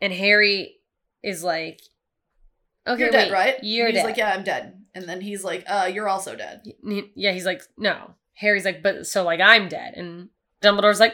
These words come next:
Speaker 1: "We're really dead." Dumbledore
Speaker 2: Dumbledore's like, "By the way, the fact that you were willing to make that sacrifice
Speaker 1: And di-,
Speaker 2: made
Speaker 1: to die
Speaker 2: all
Speaker 1: and
Speaker 2: the
Speaker 1: come here,
Speaker 2: difference."
Speaker 1: it, like, made a difference in
Speaker 2: It's
Speaker 1: the
Speaker 2: like the
Speaker 1: fact
Speaker 2: same
Speaker 1: that
Speaker 2: way what Lily did.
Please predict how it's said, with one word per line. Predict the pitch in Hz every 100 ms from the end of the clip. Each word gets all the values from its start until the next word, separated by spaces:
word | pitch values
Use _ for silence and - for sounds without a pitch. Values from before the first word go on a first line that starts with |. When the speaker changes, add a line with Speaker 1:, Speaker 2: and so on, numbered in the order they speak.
| -
Speaker 1:
"We're | 640 679 698 679 659 659 523 -
really |
dead." | 254 240 214
Dumbledore | 262 311 311 277 -
Speaker 2:
Dumbledore's | 294 349 339 311
like, | 254
"By | 262
the | 247
way, | 226 180
the | 202 226
fact | - 247 285 311
that | 392 294
you | 262 240
were | 214 214
willing | 208 196 196 196
to | 196
make | 165 160 -
that | 170 135
sacrifice | 160 147 160 196 208 214 214
Speaker 1:
And | 208
di-, | 214
Speaker 2:
made | 196
Speaker 1:
to | 226
die | 214 202 190 196
Speaker 2:
all | 208
Speaker 1:
and |
Speaker 2:
the | 190
Speaker 1:
come | 185 196
here, | 214 240
Speaker 2:
difference." | - -
Speaker 1:
it, | 226
like, | 208
made | 202 202 185
a |
difference | 185 - 202 190
in | 196
Speaker 2:
It's | 269
Speaker 1:
the | 349
Speaker 2:
like |
the | 392
Speaker 1:
fact | -
Speaker 2:
same | 330 320
Speaker 1:
that | 330
Speaker 2:
way |
what | 320 302
Lily | 302 311 262
did. | - - 202